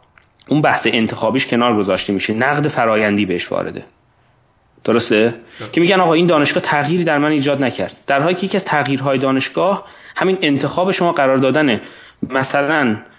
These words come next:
Speaker 1: شما با، با همون دوستی هست که کوفاندرتون بود. مثلاً من مثال بزنم، چه تغییری می‌خواد دانشگاه در من ایجاد بکنه وقتی که فرادرس نطفه، اه،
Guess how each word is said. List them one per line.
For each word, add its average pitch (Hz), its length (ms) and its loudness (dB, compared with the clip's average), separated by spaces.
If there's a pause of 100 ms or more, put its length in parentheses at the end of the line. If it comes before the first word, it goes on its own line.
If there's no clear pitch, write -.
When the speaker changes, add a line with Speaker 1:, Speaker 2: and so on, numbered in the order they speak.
(120)
Speaker 1:
شما 156 520 2
با، 190 140 2
با 165 180 0
همون 190 260 2
دوستی 185 300 -2
هست 175 160 0
که 175 80 0
کوفاندرتون 127 720 2
بود. 117 160 0
مثلاً 151 260 2
من 165 140 2
مثال 147 340 2
بزنم، 113 320 2 (180)
چه - 140 -2
تغییری 127 380 0
می‌خواد 120 260 0
دانشگاه 120 420 0
در 117 140 2
من 120 140 2
ایجاد 127 320 0
بکنه 113 380 0 (560)
وقتی 151 240 0
که 156 340 0 (220)
فرادرس 131 800 0
نطفه، 123 640 2 (460)
اه، 104 460 2